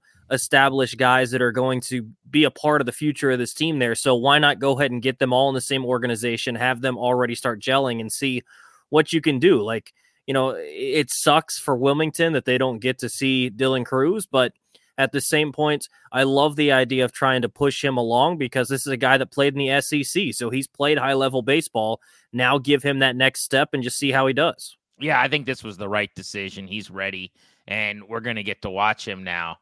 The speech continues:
Speaker 2: The, the top four spots in that lineup with Jacob Young, Robert Hassel, Trey Lipscomb, James Wood, hitting one through four, have already been top thirty prospect. But this is about to be a whole nother level of excitement for the Senators. And I think that's maybe,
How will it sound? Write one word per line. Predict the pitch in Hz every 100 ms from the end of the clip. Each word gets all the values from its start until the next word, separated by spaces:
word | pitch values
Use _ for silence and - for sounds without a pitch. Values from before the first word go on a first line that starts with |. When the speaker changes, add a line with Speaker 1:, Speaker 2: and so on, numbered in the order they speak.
| _ _ _ -
Speaker 2:
The, | 110 117
the | 120 120
top | - 127 -
four | - 139 117
spots | - 123 120 -
in | 117
that | 110 101
lineup | 101 104 110 123 107
with | 101
Jacob | 117 113 113 101
Young, | 110 107
Robert | 107 107 101
Hassel, | 104 101 - 101
Trey | - 110
Lipscomb, | 104 104 - 104
James | 95 104 98 98
Wood, | 104 117 131 _ _ _ -
hitting | 127 113 107
one | 110 113
through | 110 107
four, | - 104 117
have | 110 104
already | 107 104 104 104
been | 104 98
top | 107 104 -
thirty | 104 92
prospect. | - 107 - - 87 - - -
But | 98 - _ _ _ -
this | 123 120
is | 110
about | 104 98 -
to |
be | 95 98
a |
whole | 95 107
nother | 101 90 87
level | 98 107 101
of | 92
excitement | 90 - 104 95 95 90 _ _ _ -
for | 131
the | 104
Senators. | - 139 135 113 101
And | 117
I | 120
think | 151 143
that's | 131 -
maybe, | 117 120 113 117 110